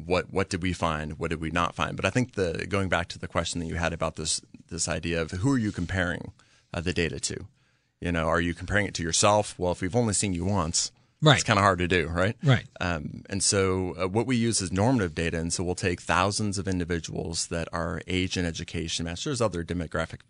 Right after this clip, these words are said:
Speaker 1: factors we might also look at. Um, and we'll compare a person's scores to their peer group or their cohort. And that way we're able to see what is that,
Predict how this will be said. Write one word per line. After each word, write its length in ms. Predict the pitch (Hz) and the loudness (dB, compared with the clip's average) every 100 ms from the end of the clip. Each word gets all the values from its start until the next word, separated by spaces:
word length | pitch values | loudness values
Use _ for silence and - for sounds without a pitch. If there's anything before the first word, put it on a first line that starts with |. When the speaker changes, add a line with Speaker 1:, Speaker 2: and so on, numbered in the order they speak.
| _ | _
Speaker 1:
factors 340 | - 78 78 - | -6 -6 -6 -8
we 60 | |
might 160 | - 85 | -6 -6
also 240 | 82 - - | -6 -8 -10
look 140 | - | -10
at. 160 | - - - - - _ - | -12 -12 -20 -20 -20 _ -6
Um, 200 | 80 78 | -4 -4
and 160 | 95 95 | -2 0
we'll 100 | 104 | 0
compare 460 | 117 101 131 127 104 | -2 -4 0 2 0
a 60 | |
person's 480 | - 113 107 101 92 | -2 -4 -4 -2 2
scores 600 | - - 98 117 127 - - _ _ _ _ | 2 2 -4 -2 -4 -6 -10 _ _ _ _
to 160 | 117 | 0
their 180 | 98 92 | 2 2
peer 280 | - 110 101 | 2 0 0
group 320 | - - - | -2 -8 -10
or 120 | - 82 | -10 -6
their 120 | 80 | -4
cohort. 480 | 87 80 82 - - | -4 -4 -6 -8 -6
And 160 | 87 | 0
that 160 | 101 104 | 2 4
way 140 | 107 | 2
we're 160 | 92 92 | 2 2
able 200 | 90 85 | 2 0
to 40 | |
see 280 | 80 - 117 | -2 0 0
what 220 | 90 156 | 0 0
is 200 | 196 170 | 0 -2
that, 240 | - 85 | 2 0